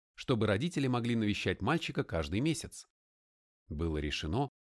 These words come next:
что Антуана поселят не в клубное общежитие, а в Байонну, домой к Эрику Алацу. Возить его на тренировки будет Алац или один из его коллег. Антуан,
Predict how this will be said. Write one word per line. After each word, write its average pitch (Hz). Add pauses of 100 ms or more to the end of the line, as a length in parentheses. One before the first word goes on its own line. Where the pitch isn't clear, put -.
(120)
что -
Антуана 208
поселят 156
не 135
в -
клубное 156
общежитие, 85 (320)
а 190
в 175
Байонну, 92 (320)
домой 110
к -
Эрику 87
Алацу. 147 (640)
Возить 90
его 92
на 87
тренировки 85
будет 123
Алац 113 (260)
или 226
один 143
из 113
его 110
коллег. 78 (720)
Антуан, 82